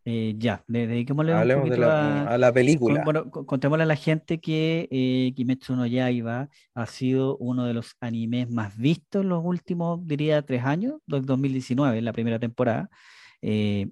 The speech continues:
Speaker 1: y ha causado bastante impacto a nivel mundial. Y ellos estrenaron una película el año pasado, en pleno proceso de pandemia. Fue el año pasado, ¿cierto, Nico?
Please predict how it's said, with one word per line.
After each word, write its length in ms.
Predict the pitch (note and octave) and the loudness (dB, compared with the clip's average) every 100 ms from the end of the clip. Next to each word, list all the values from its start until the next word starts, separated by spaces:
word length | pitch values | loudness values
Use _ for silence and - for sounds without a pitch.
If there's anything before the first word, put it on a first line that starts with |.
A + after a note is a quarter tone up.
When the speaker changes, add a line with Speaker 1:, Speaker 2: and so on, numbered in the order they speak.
| - - | -6 4
Speaker 1:
y 120 | C3 | 4
ha 60 | |
causado 400 | B2+ B2+ - C#3+ | 6 4 4 4
bastante 400 | A#2 G#2 C3+ C#3+ E3 | 4 0 -2 -2 -6
impacto 360 | C#3+ D#3+ E3 | -2 -2 -2
a 20 | |
nivel 220 | D#3+ D3+ D3+ | -4 -4 -4
mundial. 520 | E3 E3+ A#2 G#2+ D#3 _ - - _ - | -6 -2 -2 -2 -6 _ -20 -20 _ -6
Y 260 | F3 F3+ F#3+ | 0 4 4
ellos 320 | G3 G3 - | 6 4 0
estrenaron 480 | - E3 D#3 E3+ F#3 | -6 -2 0 0 0
una 220 | F3 D3 | -2 0
película 380 | B2+ C#3 D3+ D3 | 0 -2 0 2
el 80 | |
año 180 | C#3 D3+ | 2 0
pasado, 420 | F3+ - A2 G#2 | -2 -2 -2 -2
en 80 | G#2+ | -4
pleno 300 | - A2+ B2 | -4 -2 -2
proceso 420 | G#2+ G2+ C#3 G2 | -2 -6 -8 -4
de 100 | A2 | -4
pandemia. 760 | D#3 G2 F#2+ E3 C3 G#2 G#2+ C#3 | -2 -4 -2 0 0 0 -2 -2
Fue 100 | C3+ | 0
el 60 | B2+ | 0
año 160 | A2 | 0
pasado, 320 | G#2 - G#2+ | -2 -2 -4
¿cierto, 320 | G2 A#2 - B2+ | -2 -6 -2 -2
Nico? 280 | C3 C#3+ | -2 -6